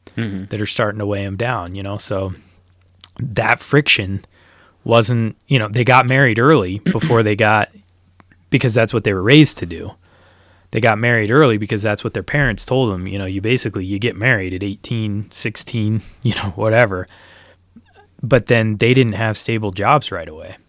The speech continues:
Speaker 1: Right.
Speaker 2: Like they thought they would.
Speaker 1: Yeah.
Speaker 2: Or like you would assume if you're getting married at twenty.
Speaker 1: Yeah.
Speaker 2: And so finally we're the generation that comes along that, that gets the luxury of knowing you're not gonna really have a stable job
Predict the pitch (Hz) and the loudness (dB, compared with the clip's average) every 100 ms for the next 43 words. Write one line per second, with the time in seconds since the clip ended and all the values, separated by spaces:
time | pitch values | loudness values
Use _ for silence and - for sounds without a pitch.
0 | _ - 101 87 - - 110 101 - 101 | _ -4 -2 -2 -8 -4 -2 -2 -4 -2
1 | 113 120 - 85 82 82 90 - - _ | -2 -2 -4 -8 -10 -14 -16 -20 -20 _
2 | _ _ _ _ - _ 104 104 139 123 | _ _ _ _ -20 _ -4 -2 2 2
3 | 110 107 107 98 98 - 175 147 113 104 | 2 0 -2 -2 -2 0 2 4 2 -2
4 | 113 107 107 104 117 120 139 104 101 95 | -4 -2 -2 -4 -4 -4 -4 -4 -4 -6
5 | - 120 113 87 - _ _ _ _ _ | -6 -6 -6 -10 -14 _ _ _ _ _
6 | _ _ 110 107 90 - _ _ _ _ | _ _ -4 -4 -8 -16 _ _ _ _
7 | _ _ - 139 135 120 131 127 110 98 | _ _ -2 0 0 2 2 2 0 0
8 | 120 175 131 101 104 98 98 104 113 101 | 2 2 0 -2 -2 -2 0 0 -2 -4
9 | - 104 101 101 95 98 98 92 87 _ | -6 -6 -4 -4 -2 -2 -2 -2 -6 _
10 | _ _ _ _ _ _ _ - 123 117 | _ _ _ _ _ _ _ -2 0 0
11 | 104 123 110 - 120 107 113 117 110 104 | 0 0 0 -2 0 4 4 4 0 0
12 | 95 90 101 120 110 95 92 - _ _ | 0 0 2 2 2 0 -4 -8 _ _
13 | - 117 113 113 107 113 101 104 98 95 | -4 0 2 2 2 -2 0 0 0 0
14 | 90 90 87 - 98 92 92 98 92 92 | -4 -4 -6 -6 -6 -6 -6 -6 -4 -6
15 | 90 | -8